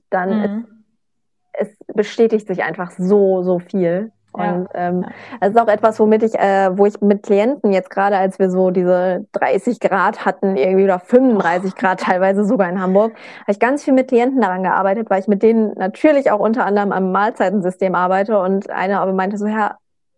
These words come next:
Speaker 1: Laura, ich kann gerade mittags nicht so viel essen und am liebsten würde ich erst um zweiundzwanzig Uhr abends essen, weil ich irgendwie,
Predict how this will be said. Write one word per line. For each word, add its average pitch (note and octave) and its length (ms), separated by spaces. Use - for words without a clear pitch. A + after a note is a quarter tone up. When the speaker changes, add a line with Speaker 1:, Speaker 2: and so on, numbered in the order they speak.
Speaker 1:
Laura, A3 260
ich - 100
kann C#4 360
gerade G3+ 260
mittags F#3+ 400
nicht - 160
so G3 80
viel - 220
essen G3+ 260
und G#3 80
am A3 100
liebsten B3 280
würde B3 120
ich A#3 60
erst G#3+ 160
um A#3 100
zweiundzwanzig A#3+ 560
Uhr A3+ 140
abends C#4 340
essen, G#3 320
weil G#3 120
ich A3 100
irgendwie, A#3 480